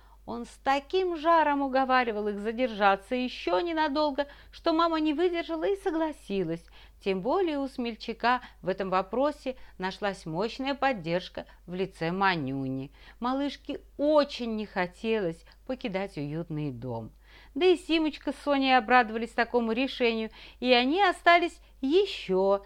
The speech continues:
на несколько дней. А когда закончились и эти дни, Смельчак придумал следующее. "Мы тут подумали с Ясной", — сказал он просительно, глядя на жену, — "и решили,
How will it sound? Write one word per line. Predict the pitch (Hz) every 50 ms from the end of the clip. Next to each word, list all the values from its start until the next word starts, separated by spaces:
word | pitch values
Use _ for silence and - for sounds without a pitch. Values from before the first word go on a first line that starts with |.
| - -
на | - 202 196 202
несколько | 196 190 190 196 196 196 - - 190 190 - - 196 196
дней. | 180 185 185 185 185 180 180 185 180 185 180 - - - - - - - - - - - - - - - - - -
А | - 208 208
когда | - 262 269 262 247 277 277 262
закончились | 254 269 269 - 285 285 277 269 - 285 262 262 277 - - -
и | - 240 254 277 302 359 440
эти | 427 - - 214 175
дни, | 143 151 147 147 139 139 139 - - - - - - - - -
Смельчак | 254 254 277 277 277 - 381 381 392 - -
придумал | - 330 330 277 285 311 339 381 392 -
следующее. | - - 302 277 269 262 220 247 254 247 - - - 247 233 226 220 - - - - - - - - - - - - - - - -
"Мы | - 311 359 392 381 370
тут | 370 359 349 339 - -
подумали | 330 330 330 359 415 415 330 233 208 196 185 180
с | 175 - -
Ясной", — | 190 185 180 160 143 139 - - - 151 143 143 143 - -
сказал | - - 175 170 151 170 160 160
он | 160 156
просительно, | 151 - - 170 175 175 - - 165 - - 160 165 156 156
глядя | 156 160 170 170 160 156 139 156 160
на | 160 165 165
жену, — | 156 160 190 196 185 165 156 143 139 - - - - - - - - - -
"и | - 415
решили, | 415 339 285 247 - - - 190 190 185 165 160 160 151 143 -